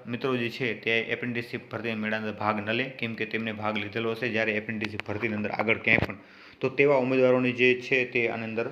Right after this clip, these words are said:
બીજી વખત એપ્રેન્ટિસશીપ કરવામાં આવશે નહીં. બીજી વસ્તુ, એપ્રેન્ટિસ તરી-, એપ્રેન્ટિસશીપ તરીકે જોડાવા માટે તમારે apprenticeshipindia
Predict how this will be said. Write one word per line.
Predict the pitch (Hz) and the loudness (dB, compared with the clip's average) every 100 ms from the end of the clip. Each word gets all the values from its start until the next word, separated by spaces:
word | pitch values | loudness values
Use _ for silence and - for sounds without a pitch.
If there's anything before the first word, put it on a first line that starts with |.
| - | -4
બીજી | 120 113 | -4 -2
વખત | 113 113 107 | -2 -2 -4
એપ્રેન્ટિસશીપ | 107 113 107 110 110 | -4 -4 -4 -4 -4
કરવામાં | 110 101 101 104 - 113 107 110 - - | 0 0 -2 -6 -10 -8 -6 -8 -12 -8
આવશે | 104 101 156 214 - | -8 -2 -2 -2 -8
નહીં. | 107 104 101 95 - - - - - - - - | -4 -2 -2 -8 -14 -20 -20 -16 -16 -18 -16 -2
બીજી | 139 165 | 2 4
વસ્તુ, | 170 175 175 | 2 2 2
એપ્રેન્ટિસ | 151 165 160 165 - | 2 0 2 2 2
તરી-, | 147 139 | 2 2
એપ્રેન્ટિસશીપ | - 139 151 156 147 151 | 0 0 0 0 -2 0
તરીકે | 143 143 147 110 110 120 107 | 2 4 4 4 2 -8 2
જોડાવા | 123 160 151 | 6 8 8
માટે | 127 120 | 6 4
તમારે | 117 113 117 165 - - - - | 2 2 2 0 -6 -18 -14 0
apprenticeshipindia | 135 165 165 165 - - 156 - 131 135 117 | 2 4 2 0 0 0 0 0 2 4 4